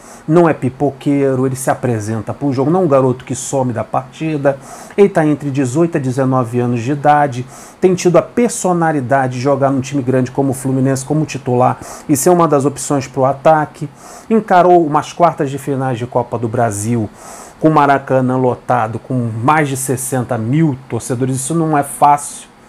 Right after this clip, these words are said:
Tem que ter muita personalidade, o Matheus Martins tem personalidade pra isso. Ele tem chamado a atenção porque ele tem insistido nas jogadas, ele não some do jogo, ele não se esconde.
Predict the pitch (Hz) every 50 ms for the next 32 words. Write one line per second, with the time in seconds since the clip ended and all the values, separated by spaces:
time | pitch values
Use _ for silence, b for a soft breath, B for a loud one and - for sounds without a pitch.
0 | B B B B B - 139 139 131 135 - 147 139 131 143 190 220 214 214 -
1 | 139 - - 147 135 - - 139 127 127 131 123 117 110 123 123 120 113 127 135
2 | 139 131 120 - - 139 131 117 120 117 - - - - - - - - 151 135
3 | 131 127 131 - 143 147 131 - - - B B B B B B B - - 190
4 | 202 196 196 - 170 147 131 - 143 131 123 127 123 120 107 117 117 110 104 -
5 | - 160 165 151 135 135 135 131 135 - 131 - B B B B B 247 214 214
6 | 196 185 185 - 165 147 143 135 135 131 131 143 127 120 - - 151 180 180 226
7 | 208 - 233 226 214 - 180 165 180 170 - 254 254 - - - 311 339 339 247
8 | 143 110 - - - B B B B B B B B B - 135 151 147 202 220
9 | 233 190 190 196 226 226 202 170 156 165 165 170 185 233 240 - - - 208 254
10 | 285 262 196 127 117 104 95 104 101 98 117 127 160 196 202 - 254 - - -
11 | - - 202 202 196 190 185 143 107 98 95